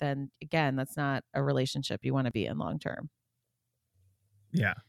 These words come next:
Speaker 2: And I imagine the exact same thing is gonna apply to your accountant, your
Speaker 1: Yeah.
Speaker 2: lawyer. I mean, you're probably not gonna be getting quarterly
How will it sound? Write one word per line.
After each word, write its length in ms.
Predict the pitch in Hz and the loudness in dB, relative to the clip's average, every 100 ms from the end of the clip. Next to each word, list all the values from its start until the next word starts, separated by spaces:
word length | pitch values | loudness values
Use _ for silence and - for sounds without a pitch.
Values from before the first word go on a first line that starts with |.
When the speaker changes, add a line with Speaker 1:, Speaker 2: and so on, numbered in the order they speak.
| _ _ | _ _
Speaker 2:
And 120 | 139 | 8
I 40 | 143 | 10
imagine 340 | 143 131 131 | 10 8 8
the 60 | 117 | 4
exact 320 | 113 131 117 | 4 6 6
same 160 | 127 113 | 4 0
thing 180 | 117 113 | 2 0
is 100 | 110 | 0
gonna 220 | 110 107 | 0 0
apply 320 | 104 110 107 110 | 0 0 0 0
to 340 | 110 107 104 107 - _ _ _ _ | -2 -2 -2 -4 -10 _ _ _ _
your 220 | - 104 | 2 4
accountant, 560 | 95 - 110 107 104 101 | 6 6 4 4 2 4
your 100 | 415 | 6
Speaker 1:
Yeah. 20 | |
Speaker 2:
lawyer. 480 | 185 95 104 104 131 - | 6 6 4 2 0 -2
I 40 | |
mean, 180 | 113 107 | -2 0
you're 80 | 107 | 4
probably 240 | 170 156 | 8 10
not 120 | 143 127 | 10 10
gonna 120 | 123 | 8
be 80 | 120 | 8
getting 360 | 120 113 104 104 | 6 4 2 -4
quarterly 580 | - 131 117 113 110 | -4 -2 0 2 2